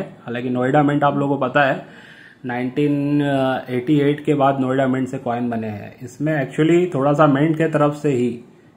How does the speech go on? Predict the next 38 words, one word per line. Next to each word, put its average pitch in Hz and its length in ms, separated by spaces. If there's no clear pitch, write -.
ये 135 180
type 135 380
का 139 260
extra 139 280
metal 139 380
type 127 320
के 135 80
errors 123 460
आपको 127 380
coin 123 340
में 135 180
जगह 120 220
जगह 123 240
दिखने 110 320
मिलेंगे। 107 420
तो 123 80
मेरे 135 240
हिसाब 160 260
से 165 140
मैंने 160 200
check 147 280
किया 151 200
हुआ 147 160
है, 175 60
लेकिन 151 260
video 139 320
में 156 120
फिर 147 180
भी 147 100
आपको 139 300
clearly 143 500
दिखा 123 340
रहा 131 140
हूँ, 139 240
देख 135 180
लीजिए, 139 400
ये 139 280
न-, 123 200